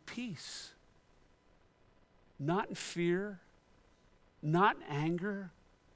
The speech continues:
not in retribution, but in peace with God and peace with others.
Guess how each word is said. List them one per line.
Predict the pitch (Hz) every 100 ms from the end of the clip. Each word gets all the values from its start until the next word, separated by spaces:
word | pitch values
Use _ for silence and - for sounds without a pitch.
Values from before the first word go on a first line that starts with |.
| - -
not | 165 196 226
in | 190
retribution, | 185 196 - 156 123 151 151 - 226 208 - - _ _ _ - - _ - - _ - _
but | 180
in | 165
peace | 156 - 214 233 -
with | 175 147
God | 196 196 214 220 202 - - - - - _ - -
and | 165 -
peace | 208 202 -
with | 185
others. | - 220 170 - - -